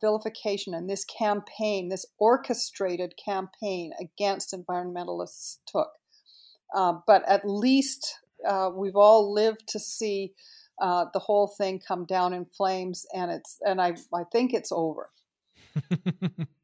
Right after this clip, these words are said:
Speaker 2: It, uh, it certainly seems as if it's over. I mean, I, I think all, it's all over, but the kind of media analysis and how it's going to be viewed. And, and I think that's, that's a good way to end this, uh, this podcast out, is with two separate pieces.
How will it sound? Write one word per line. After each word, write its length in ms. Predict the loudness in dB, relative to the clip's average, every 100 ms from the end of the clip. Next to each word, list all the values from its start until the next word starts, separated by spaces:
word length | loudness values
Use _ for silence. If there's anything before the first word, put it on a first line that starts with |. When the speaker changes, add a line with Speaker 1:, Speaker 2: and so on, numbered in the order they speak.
| _ -20 -18 -16 -16 -14 -14 -14 -6
Speaker 2:
It, 320 | -6 -4 -4
uh, 420 | -2 -2 -4 -6 -12 -20 _ -10
it 120 | -10
certainly 400 | -6 -4 -2 -4
seems 600 | -4 -6 -6 -8 -12 -16 _ _ _ _ _ _ -14
as 160 | -12 -12
if 160 | -14
it's 140 | -12 -6
over. 260 | -6 -6
I 60 | -8
mean, 100 | -4
I, 140 | -4 -4
I 40 |
think 240 | -2 -2 -2
all, 140 | -4 -2
it's 120 | 0
all 220 | 4 4
over, 180 | 4 2
but 160 | -2
the 80 | -2
kind 180 | -6 -6
of 120 | -4
media 320 | -6 -4 -4
analysis 680 | -6 -6 -10 -12 -14 -14 -14 -10
and 180 | -8
how 220 | -6 -6 -6
it's 140 | -6
going 180 | -8 -8
to 60 |
be 120 | -8 -12
viewed. 460 | -10 -10 -10 -14 _ _ _ _ _ -8
And, 280 | -6 -4
and 140 | -4 -4
I 60 |
think 240 | -2 -4 -2
that's, 240 | -6 -6
that's 180 | -10 -8
a 40 |
good 160 | -4 -4
way 120 | -4
to 100 | -4
end 200 | -6 -6
this, 260 | -6 -8 -12 -16 -16
uh, 320 | -14 -12 -14 -16 -14
this 120 | -12
podcast 300 | -10 -10 -8
out, 100 | -8
is 100 | -6
with 120 | -10 -8
two 140 | -8
separate 400 | -6 -8 -8 -14
pieces. 480 | -14 -16 -16 -18